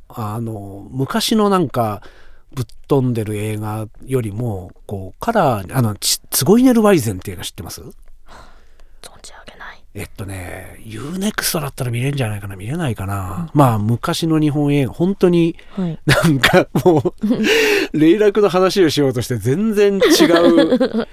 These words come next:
Speaker 2: <laughs>
Speaker 1: 全然関係ない映画の話をしてますし、
Speaker 2: はい。
Speaker 1: これは、本当にね、竹中直人さんと何の関係もない
Speaker 2: うんうん。
Speaker 1: 監督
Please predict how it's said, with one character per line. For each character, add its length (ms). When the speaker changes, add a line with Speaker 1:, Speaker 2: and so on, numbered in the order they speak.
Speaker 2:
<laughs> 320
Speaker 1:
全 260
然 200
関 200
係 140
な 80
い 80
映 120
画 140
の 80
話 360
を 320
し 80
て 100
ま 140
す 140
し、 160
Speaker 2:
は 60
い。 40
Speaker 1:
こ 140
れ 80
は、 480
本 160
当 100
に 140
ね、 160
竹 240
中 200
直 120
人 80
さ 80
ん 60
と 100
何 160
の 80
関 200
係 160
も 120
な 140
い 180
Speaker 2:
う 40
ん 40
う 40
ん。 380
Speaker 1:
監 140
督 580